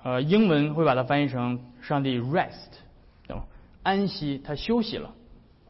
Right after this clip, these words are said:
这位上帝是全能无限的上帝，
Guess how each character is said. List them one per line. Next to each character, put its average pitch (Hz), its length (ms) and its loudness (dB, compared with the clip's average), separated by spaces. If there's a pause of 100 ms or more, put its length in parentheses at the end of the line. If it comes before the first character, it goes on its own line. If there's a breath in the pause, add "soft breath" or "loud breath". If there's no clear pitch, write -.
(640 soft breath)
这 262 100 2
位 254 460 6
上 233 280 2
帝 196 220 2
是 185 300 0
全 202 420 0
能 196 300 0
无 170 160 -2
限 220 240 0
的 160 80 -2
上 143 260 -2
帝， 117 260 -4